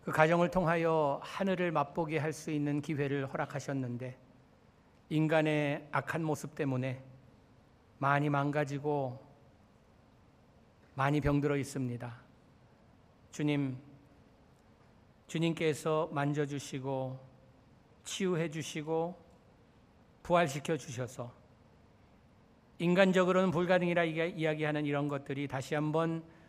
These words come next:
생명을 받고 움직이는 이런 가정들 될 수 있도록 축복하여 주시옵소서.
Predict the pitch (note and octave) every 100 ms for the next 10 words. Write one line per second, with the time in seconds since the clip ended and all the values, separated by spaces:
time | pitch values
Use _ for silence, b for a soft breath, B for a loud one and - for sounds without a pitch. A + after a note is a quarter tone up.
0 | B B B B - - _ - - A3
1 | G3+ F#3+ F3+ F3+ D3 C#3 - D3+ C#3 E3+
2 | F3+ F3 F3+ D#3+ D3+ D3+ B2 D#3 C#3+ C#3+
3 | C#3 C3+ C3+ C#3 C3 B2+ C3+ A#2+ C3 D#3+
4 | - E3 C#3 - C3 A#2+ A#2+ - - B2+
5 | A#2 - C3+ D3